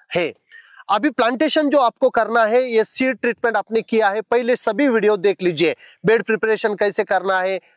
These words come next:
लेटरल्स को कैसे रखना है, then आपका सीड कैसे सिलेक्ट करना है, सीड ट्रीटमेंट कैसे करना है, ये सभी वीडियो इस प्लेलिस्ट के अंदर आपको बीटी गोरे YouTube चैनल पे मिलेगा। अभी एग्जैक्ट सोइंग करने से पहले यहाँ पे बेसल डोज डाला हुआ है।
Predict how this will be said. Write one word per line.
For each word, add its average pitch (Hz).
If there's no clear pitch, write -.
लेटरल्स 208
को 233
कैसे 214
रखना 190
है, 180
then 214
आपका 196
सीड 247
कैसे 233
सिलेक्ट 208
करना 190
है, 175
सीड 247
ट्रीटमेंट 233
कैसे 233
करना 190
है, 180
ये 226
सभी 269
वीडियो 233
इस 233
प्लेलिस्ट 214
के 220
अंदर 196
आपको 190
बीटी 208
गोरे 202
YouTube 190
चैनल 175
पे 180
मिलेगा। 143
अभी 294
एग्जैक्ट 202
सोइंग 269
करने 240
से 240
पहले 226
यहाँ 208
पे 254
बेसल 226
डोज 233
डाला 196
हुआ 208
है। 247